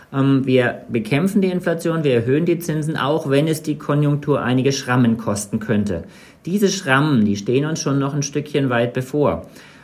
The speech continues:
Ähm, wie gesagt, ein Soft Landing halten wir für möglich, aber null Komma acht Prozent Wachstum in zwanzig dreiundzwanzig ist halt deutlich unter Produktivitätswachstum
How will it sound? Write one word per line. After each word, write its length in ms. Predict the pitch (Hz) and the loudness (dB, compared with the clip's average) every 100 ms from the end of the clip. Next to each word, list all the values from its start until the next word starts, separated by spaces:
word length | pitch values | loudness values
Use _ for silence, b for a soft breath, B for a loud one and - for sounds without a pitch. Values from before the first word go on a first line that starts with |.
| B 131 | B -2
Ähm, 500 | 131 135 135 135 135 | 2 4 2 0 -2
wie 80 | 139 | -2
gesagt, 400 | 127 131 185 175 | 2 2 2 -2
ein 80 | |
Soft 280 | - 160 151 | -2 -2 0
Landing 360 | 143 156 170 165 | 0 0 0 -2
halten 180 | 151 147 | -2 -2
wir 80 | |
für 120 | 135 127 | -2 0
möglich, 340 | 123 135 156 | 0 0 -2
aber 120 | 143 | 0
null 200 | 139 139 | 2 2
Komma 320 | 147 147 123 | 2 -2 0
acht 180 | 143 - | -2 -4
Prozent 400 | - 147 143 139 | -6 -2 -2 0
Wachstum 420 | 135 135 - 160 | -2 -2 -2 -2
in 80 | 147 | 0
zwanzig 380 | 143 135 139 143 | 0 0 -2 -2
dreiundzwanzig 640 | 127 127 131 131 131 135 | 0 0 0 0 -2 -2
ist 160 | 127 139 | -4 -2
halt 240 | 131 - | -2 0
deutlich 480 | 101 101 123 139 - | 2 2 0 -2 0
unter 240 | 113 117 | 0 2
Produktivitätswachstum 1300 | 110 113 107 - 101 101 107 107 135 139 - 160 165 | 0 -4 -4 -2 -4 0 -2 -2 -4 -4 -4 -4 -4